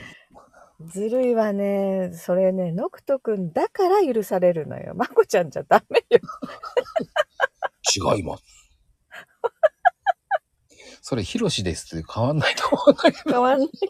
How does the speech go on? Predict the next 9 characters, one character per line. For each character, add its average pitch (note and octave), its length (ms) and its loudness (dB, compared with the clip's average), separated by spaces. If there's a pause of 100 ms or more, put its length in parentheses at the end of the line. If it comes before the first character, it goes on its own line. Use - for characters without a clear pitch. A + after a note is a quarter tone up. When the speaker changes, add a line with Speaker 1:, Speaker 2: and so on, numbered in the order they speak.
(120)
Speaker 1:
わ B3+ 80 4
ん C4 100 -2
な D#4+ 80 -6
い。 - 240 -8 (1700)
し - 100 -18
か - 160 2
も D#4+ 160 8
さ、 G#3 180 4
全 F#3+ 280 -10